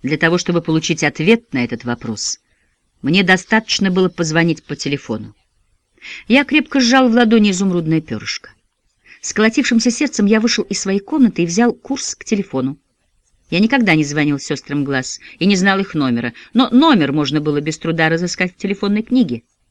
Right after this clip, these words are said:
В тот же миг, когда я нашел номер сестер Гласс, телефон рядом с моим ухом вдруг яростно зазвонил. «Нашел!» — торжествующе прошептал я и схватил трубку.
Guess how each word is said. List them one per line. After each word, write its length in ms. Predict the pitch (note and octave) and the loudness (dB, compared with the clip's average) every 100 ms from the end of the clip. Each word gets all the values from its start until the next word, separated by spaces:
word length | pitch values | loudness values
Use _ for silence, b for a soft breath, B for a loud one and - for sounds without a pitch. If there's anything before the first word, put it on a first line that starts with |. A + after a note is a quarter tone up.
| _ _ _ _ _ _ _ _ | _ _ _ _ _ _ _ _
В 120 | - | 2
тот 120 | B3+ | 2
же 120 | A3+ | 6
миг, 180 | C4 B3 | 6 6
когда 200 | A#3+ A3+ | 2 4
я 60 | A#3 | 4
нашел 300 | A3+ B3+ A3+ | 4 4 4
номер 280 | A3 G#3 G3 | 4 2 -2
сестер 380 | G#3 - G3 | -6 -4 -4
Гласс, 380 | F#3+ A#3+ D4+ - B B B | -2 -2 -2 -6 B B B
телефон 400 | A3+ A3+ D#4+ C#4+ | 2 2 2 2
рядом 320 | G#3 F3+ E3 | 4 2 0
с 120 | - | -2
моим 260 | F3 E3 E3 | 0 0 0
ухом 280 | D#3+ - D3 | -4 -4 -4
вдруг 240 | F#3 A#3 | -2 -4
яростно 420 | D#3 A#3+ C#4+ - C4+ | 2 2 2 0 -2
зазвонил. 560 | C4+ C#4+ C#4 F#3 A#2 B B | 0 4 4 4 2 B B
«Нашел!» — 380 | E3 - A3+ F#3 _ _ _ _ _ - | 0 2 2 0 _ _ _ _ _ -10
торжествующе 680 | A#2 B2+ - C#3+ B2+ - | -8 -6 -8 -4 -4 -4
прошептал 480 | A2+ A#2+ A#2 - A#2+ | -8 -8 -8 -6 -6
я 120 | B2 | -2
и 60 | A2+ | -4
схватил 380 | - B2 - A#2 | -4 -8 -6 -8
трубку. 420 | B2 A#2 - C3 | -8 -12 -14 -20